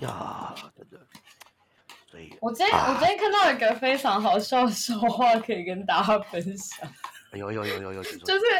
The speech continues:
Speaker 1: 请说。
Speaker 2: 就是 A 女跟 B 女说，就是在很小的和很渣的之间，就是你要选一个的话，要选哪一个？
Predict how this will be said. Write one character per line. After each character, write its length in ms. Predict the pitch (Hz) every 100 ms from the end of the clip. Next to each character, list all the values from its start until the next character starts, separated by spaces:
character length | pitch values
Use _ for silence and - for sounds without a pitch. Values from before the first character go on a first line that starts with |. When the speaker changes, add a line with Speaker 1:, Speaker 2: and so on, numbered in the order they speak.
| - - 330 -
Speaker 1:
请 120 | -
说。 20 |
Speaker 2:
就 140 | 381 403
是 80 | 415 381 349 294 - -
A 180 | 311 349
女 220 | 302 220
跟 320 | 233 247 277
B 200 | 254 247
女 260 | 247 202 175
说， 360 | - 202 185 190
就 180 | 220
是 580 | 226 240 214 185 - - _ -
在 300 | 285 254 240
很 260 | 247 202 214
小 260 | - 214 - -
的 200 | 135 214
和 200 | 240 233
很 300 | 208 160 -
渣 240 | 180 190
的 220 | 180 151
之 260 | 180 165 170
间， 340 | 165 143 160
就 120 | 156 143
是 140 | 185 180 -
你 60 |
要 200 | 120 156
选 260 | 190 - -
一 40 |
个 120 | - -
的 100 | 180
话， 160 | 175
要 80 | 165
选 200 | 185 - -
哪 80 | -
一 40 | - _
个？ 60 | -